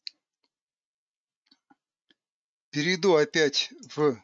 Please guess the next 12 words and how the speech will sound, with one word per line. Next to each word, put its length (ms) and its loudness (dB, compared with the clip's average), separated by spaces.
нашу 380 0
демонстрацию. 800 0
Э, 280 2
ну, 340 2
здесь 340 2
хотел 320 0
по-, 200 0
по-, 220 -2
показать 440 0
только 280 0
один 200 0
момент, 380 2